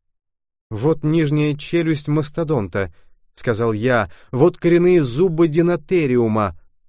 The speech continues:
а эта бедренная кость могла принадлежать только крупнейшему животному — мегатериуму». Да, это настоящий зверинец. Кости эти попали сюда не в результате стихийного бедствия.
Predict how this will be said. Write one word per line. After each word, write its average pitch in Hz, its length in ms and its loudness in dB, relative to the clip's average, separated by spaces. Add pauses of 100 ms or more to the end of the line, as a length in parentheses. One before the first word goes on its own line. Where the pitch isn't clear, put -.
(200)
а 107 120 -4
эта 143 220 2
бедренная 147 560 0
кость 160 320 0
могла 143 320 2
принадлежать 156 720 0
только 160 300 0
крупнейшему 165 920 -2
животному — 139 840 0 (320)
мегатериуму». 135 1160 0 (800)
Да, 117 360 -4
это 123 220 0
настоящий 143 800 0
зверинец. 135 800 -4 (480)
Кости 175 320 4
эти 170 200 2
попали 160 360 0
сюда 160 240 0
не 175 100 2
в 170 60 4
результате 170 580 0
стихийного 170 600 -4
бедствия. 110 560 0